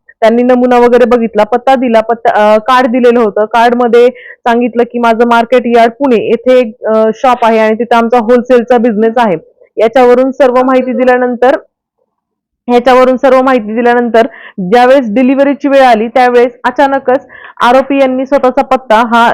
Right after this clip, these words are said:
लोणद, अ, लोणद सातारा, जिल्हा सातारा येथे, येथे सांगितलं. त्यावरून फिर्यादीला संशय आला, परंतु ते म्हणले की माझा निऱ्यामध्ये देखील एक गाळा आहे.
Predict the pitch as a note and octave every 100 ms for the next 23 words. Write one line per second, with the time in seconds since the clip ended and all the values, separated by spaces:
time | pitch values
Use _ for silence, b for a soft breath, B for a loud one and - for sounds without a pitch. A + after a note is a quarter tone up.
0 | A3+ B3 C4+ C#4 C#4 - - A3+ A3 A3+
1 | B3+ C4+ A3+ - C#4 A#3+ B3+ G3+ D#3 _
2 | b G3 G#3+ B3 B3 C4+ G#3 F#3+ E3+ A3+
3 | B3+ A#3+ B3+ C4 C#4 B3 A#3 F#3 A#3+ A#3+
4 | A#3+ B3+ C4 C4+ B3+ B3 B3+ B3+ C4+ B3+
5 | C#4+ A#3+ G3+ A3+ _ B B C#4 C#4+ C#4
6 | A#3+ C4+ - - C4+ C#4 C4 A#3+ B3 C4
7 | B3+ A#3 B3+ B3+ B3+ C4 C4 B3 A#3+ B3
8 | C4 - B3 G#3 A#3 A3+ G#3+ F3+